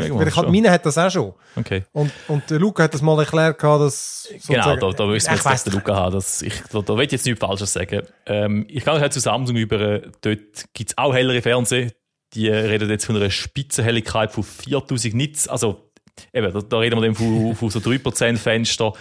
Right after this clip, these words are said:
Speaker 3: Ja,
Speaker 1: Vorher habe ich
Speaker 3: ja.
Speaker 1: von Vollbild geredet. Bei L G, äh, die haben, glaub ich, nichts Konkretes gesagt. Der,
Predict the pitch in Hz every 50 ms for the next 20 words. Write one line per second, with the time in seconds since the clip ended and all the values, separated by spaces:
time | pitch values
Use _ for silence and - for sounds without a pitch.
0 | - - - - 117 107 85 117 120 107 107 104 104 107 104 101 98 98 92 120
1 | 131 131 120 127 120 107 - - 113 110 110 113 98 - - - _ 117 113 110
2 | 113 120 120 - - - 117 113 113 113 113 - - - - _ _ - 104 104
3 | 104 104 107 107 110 104 - 101 98 110 123 123 120 - - - 113 107 - -
4 | 120 123 139 143 143 - - - - - - 123 120 120 123 123 123 123 123 123
5 | - - - - - 104 101 104 104 104 104 104 104 104 104 104 104 104 107 -